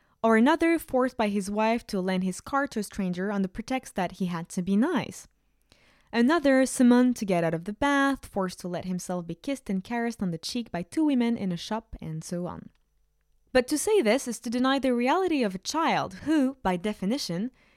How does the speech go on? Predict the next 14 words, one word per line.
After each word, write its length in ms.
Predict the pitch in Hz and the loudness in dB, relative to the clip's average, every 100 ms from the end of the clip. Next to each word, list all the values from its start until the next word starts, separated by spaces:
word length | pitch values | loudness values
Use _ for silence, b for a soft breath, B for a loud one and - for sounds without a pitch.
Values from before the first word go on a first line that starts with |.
| - | -4
is 140 | 208 | 2
not 340 | 240 285 - | 2 2 -2
yet 260 | 190 190 190 | -6 -6 -2
constructed. 640 | 220 220 349 370 180 151 _ _ _ _ _ _ _ _ _ | -2 -2 -6 -8 -12 -12 _ _ _ _ _ _ _ _ _
That's 240 | 294 311 190 | -8 -6 -4
why 200 | 165 165 | -4 -2
we 120 | 175 | -2
have 180 | 185 - | -4 -6
to 180 | - | -6
educate 420 | 381 466 - 208 - | -2 -2 -4 -8 -8
them. 240 | 135 202 - _ _ _ b b b b | -12 -12 -16 _ _ _ b b b b
For 180 | - 220 | -6 -2
Daniel 340 | 202 208 190 | 0 0 0
Kuhn, 360 | - 330 339 | -2 -2 -2